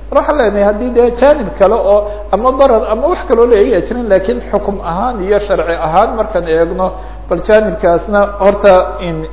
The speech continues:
jaa-is weeye ama waa shay bannaan. Arrinta kale markaa meesha inooguma sugan ee imika halkan inooguma sugan, haweeneyda kol hadday tukanaysa, haddana dee laba arrimood baa wada jira, oo meesha ay dadkii kale kaga dunaanayso.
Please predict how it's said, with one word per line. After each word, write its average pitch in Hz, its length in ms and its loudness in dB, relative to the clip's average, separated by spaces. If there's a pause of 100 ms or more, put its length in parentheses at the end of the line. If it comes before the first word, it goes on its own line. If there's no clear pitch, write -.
(280)
jaa-is 180 340 6
weeye 180 380 4
ama 196 240 4
waa 180 240 8
shay 175 220 4
bannaan. 147 380 0 (1500)
Arrinta 302 320 0
kale 262 240 2
markaa 269 340 -2
meesha 240 300 -2
inooguma 185 420 2
sugan 208 380 0
ee 208 120 4
imika 185 320 0
halkan 202 420 0 (100)
inooguma 170 420 0
sugan, 165 380 0 (760)
haweeneyda 202 600 2
kol 254 120 0
hadday 220 260 0
tukanaysa, 208 580 -2
haddana 220 380 -2
dee 226 320 0
laba 208 340 2
arrimood 185 480 0
baa 165 80 6
wada 156 240 4
jira, 175 360 2 (440)
oo 160 540 2
meesha 208 360 4
ay 170 140 2
dadkii 240 340 0
kale 202 240 2
kaga 202 240 2
dunaanayso. 165 680 -2